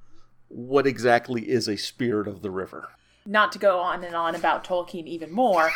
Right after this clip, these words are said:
Speaker 2: <laughs> but one of the great things that he did in his world building and then in the theology of his world building,
Speaker 1: Mm-hmm.
Speaker 2: I really appreciate good world building. I really,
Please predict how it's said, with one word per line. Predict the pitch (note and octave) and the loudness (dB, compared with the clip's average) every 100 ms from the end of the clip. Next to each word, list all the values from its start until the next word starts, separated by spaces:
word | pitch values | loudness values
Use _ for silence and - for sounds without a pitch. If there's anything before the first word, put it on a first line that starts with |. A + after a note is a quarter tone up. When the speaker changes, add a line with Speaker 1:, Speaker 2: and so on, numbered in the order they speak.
| - | -2
Speaker 2:
<laughs> | - - | -6 -8
but | E3 E3 | -6 4
one | A#3 | 4
of | A3 | 4
the | F#3 | 0
great | F#3 F3+ | 0 -2
things | - E3+ E3 | -4 -10 -10
that | E3 | -12
he | F#3+ F#3 | -12 -6
did | E3+ D#3+ D#3 | -2 -2 -4
in | - E3 | -10 -12
his | D3+ E3 D3+ D3 _ | -12 -14 -14 -18 _
world | A#3+ F#3+ A#3 | -2 0 0
building | B3+ C4+ C#4+ D4+ D4 - | 0 0 0 -4 -6 -6
and | F3 F3 | -6 -2
then | F3 E3+ | -2 -2
in | - E3+ | -6 -6
the | E3 D#3 | -4 -6
theology | - F3+ D3+ D#3+ F#3+ F#3+ F#3+ - | -6 -4 2 4 2 -2 -8 -4
of | E3 D#3+ | -4 -4
his | G3 F#3 E3+ | -8 -10 -6
world | F3 G3+ G3+ | -4 -4 -6
building, | B3 B3+ C4+ C4 | -10 -8 -10 -10
Speaker 1:
Mm-hmm. | - - - - _ - | -12 -12 -14 -16 _ -14
Speaker 2:
I | E3+ | -10
really | D#3+ A3 A#3+ | -4 -2 -4
appreciate | A#3+ A#3+ G#3 A#3 G3+ | -6 -8 -8 -10 -8
good | G#3 G3 | -8 -6
world | F#3 F3+ E3+ | -6 -6 -4
building. | F3+ F3+ F3 F3 _ - | -6 -6 -8 -12 _ -14
I | E3 | -12
really, | E3 G3+ G#3 | -8 -6 -6